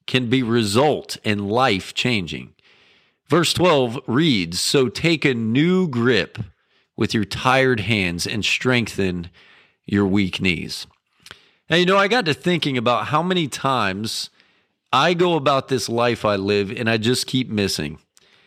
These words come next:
I can't throw a strike. I keep slicing the ball. I end up in the woods or in the water. And there is my granddad's voice saying the same thing we see in Hebrews.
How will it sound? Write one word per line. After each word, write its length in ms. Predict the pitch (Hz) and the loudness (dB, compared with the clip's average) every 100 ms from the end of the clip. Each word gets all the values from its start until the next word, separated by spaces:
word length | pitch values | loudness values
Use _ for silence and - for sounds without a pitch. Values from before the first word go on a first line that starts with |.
| _ _ | _ _
I 140 | - 104 | -2 -2
can't 340 | - 139 123 | 0 0 0
throw 180 | 127 117 | 0 0
a 60 | |
strike. 720 | 101 - 139 131 127 - - _ | 2 2 2 4 2 -2 -16 _
I 80 | - | -8
keep 300 | - 127 123 | -6 -4 -4
slicing 640 | - 110 117 123 - 123 113 | -4 -2 0 0 -2 -2 -2
the 80 | 107 | 0
ball. 480 | 104 107 104 98 90 | 2 2 2 0 -2
I 40 | |
end 240 | 95 113 | -4 0
up 180 | 123 117 | 0 0
in 100 | 120 | -2
the 80 | 107 | -4
woods 540 | 95 113 131 123 104 | 0 2 4 2 0
or 140 | 98 107 | -2 -2
in 80 | 104 | -4
the 80 | |
water. 720 | 92 95 117 120 117 113 107 - - - - | -4 0 2 4 2 2 0 -4 -20 -20 -16
And 300 | - 123 120 | -2 0 2
there 300 | 123 135 147 | 2 4 2
is 180 | 147 113 | 0 0
my 220 | 127 120 | 0 0
granddad's 800 | 101 98 123 127 123 117 113 104 | 0 -2 2 2 2 2 2 0
voice 480 | 95 104 104 98 95 | -2 0 0 0 -4
saying 420 | - - 123 120 | -6 -2 0 0
the 80 | 110 | -2
same 640 | - - - 143 147 147 | -4 -4 0 2 2 0
thing 500 | - - 135 120 110 | -4 0 2 2 0
we 140 | 101 98 | -2 -2
see 400 | - - 127 120 | -2 0 0 0
in 80 | |
Hebrews. 680 | 101 117 98 98 87 73 - | 0 0 0 -2 -2 -4 -10